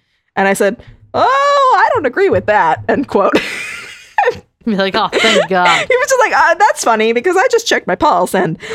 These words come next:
Speaker 1: um, so in fact, when this rumor just kind of catapulted into public attention, he was, uh, nowhere to be found. And they were like, "Oh, that's proof." No, he was fucking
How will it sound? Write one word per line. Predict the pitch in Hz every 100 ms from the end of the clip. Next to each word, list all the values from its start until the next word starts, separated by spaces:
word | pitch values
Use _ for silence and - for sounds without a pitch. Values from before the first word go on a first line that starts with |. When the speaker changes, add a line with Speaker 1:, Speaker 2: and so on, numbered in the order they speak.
| 392 339
Speaker 1:
um, | 214 202 190 190 - _
so | - 254
in | 233 311
fact, | 269 277 269
when | 226 226
this | 269
rumor | 254 277 294 254 220
just | 208 208 -
kind | - 220 214
of | 190 170 - _ _ _
catapulted | - - 202 208 - 185 180 165
into | 165 202
public | 190 165 165
attention, | 170 160 190 214 233 - - - -
he | - 269
was, | 330 330 247 - - _ _ _
uh, | 190 196 - _ _
nowhere | 202 196 202 240 220
to |
be | 202 185
found. | 170 156 196
And | 214
they | 196
were | 175
like, | 170
"Oh, | 208 226 202
that's | 202 -
proof." | - 240 196 - - -
No, | 220 185
he | 175 220
was | 214 -
fucking | 226 233 220 208